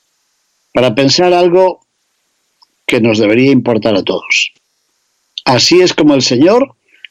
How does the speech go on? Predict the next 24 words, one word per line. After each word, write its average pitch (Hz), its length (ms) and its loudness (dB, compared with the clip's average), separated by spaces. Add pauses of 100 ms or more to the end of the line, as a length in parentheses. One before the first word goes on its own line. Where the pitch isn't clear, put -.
reconstruye 120 680 0
la 156 160 0
confianza 127 580 -2
de 110 120 0
Pedro. - 340 -2 (2000)
Bueno, 117 300 0
pues 117 160 -2
después 190 320 0
de 196 60 0
subir 180 240 2
a 165 60 0
su 170 140 2
barca, 160 440 0 (920)
después 160 360 0
de 170 100 2
predicar 151 580 0
desde 123 460 -2
la 123 100 0
barca, 147 440 -2
que 123 100 -4
la 101 100 -2
convirtió 107 580 -2
en 104 400 0
tribuna, 104 720 2